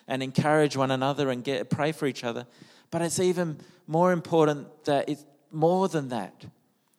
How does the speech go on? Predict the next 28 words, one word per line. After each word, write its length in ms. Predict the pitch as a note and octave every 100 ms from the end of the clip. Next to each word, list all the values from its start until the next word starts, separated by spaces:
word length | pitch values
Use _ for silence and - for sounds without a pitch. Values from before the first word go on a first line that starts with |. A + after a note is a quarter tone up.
| _ -
that 140 | D3+
it, 240 | D#3 - -
it's 260 | D#3 C#3+
about 400 | D3+ D#3+ D3+ -
building 540 | D#3 E3+ E3 E3 D3+ C#3 _ _ -
real, 380 | C3+ E3+ E3+ E3
authentic, 800 | C#3 - D#3 D3+ - D#3+ - - - _ _ _ -
vulnerable, 640 | C#3 D3+ D#3+ D#3+ D3+ C#3+
accountable 720 | B2+ - D3+ D3+ D3+ C#3 C#3
relationships 800 | C3 B2+ C3 D3+ - C3+ B2+ -
with 140 | A#2 A#2
one 160 | A2+
another 440 | A2+ G#2+ G#2 A#2 C3+ _ _ _ _ _ _ _
so 180 | - D#3+
that 160 | D#3 D#3
we 120 | D#3+
can 400 | - E3 F3 E3+
be 160 | D#3+
there 240 | B2 B2+ A#2+
for 180 | - A#2
one 180 | A2+
another, 420 | G#2+ G2+ F#2 E2+ - _ _ _ _ _ _
that 120 | D3 D#3
we 120 | E3
can 480 | - E3 F3 F3 D#3+
encourage 600 | D3+ - D3 C#3+ C3+ B2+
each 220 | - A#2+
other. 240 | G#2 -